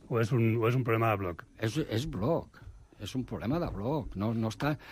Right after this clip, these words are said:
Speaker 2: o sigui, si estires molt, que vols estirar-te, després quan t'arriben, que hi ha problemes, ahir, ahir, perquè, perquè era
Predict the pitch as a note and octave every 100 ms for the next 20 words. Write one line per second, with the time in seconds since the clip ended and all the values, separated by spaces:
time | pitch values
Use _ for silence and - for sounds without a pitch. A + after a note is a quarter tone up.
0 | - - - A2 B2+ A2 C3+ A#2 - D#3
1 | D3+ A#2 D#3 D3+ G#2+ - - - - -
2 | - - A2 A2+ B2 A#2+ - B2 C#3 A2+
3 | F#2 F2+ - G#2+ - A2 F#2+ G2 C3 A2
4 | F2 - F#2 F2+ - F#2 A2+ D3 - -
5 | - - - A2+ C#3 - - - - -
6 | A#2 C3 G3+ G3 A2+ A#2 G#2 G#2+ F#2 A2
7 | F2+ E2+ E2+ E2 D#2+ D#2+ E2+ F#2+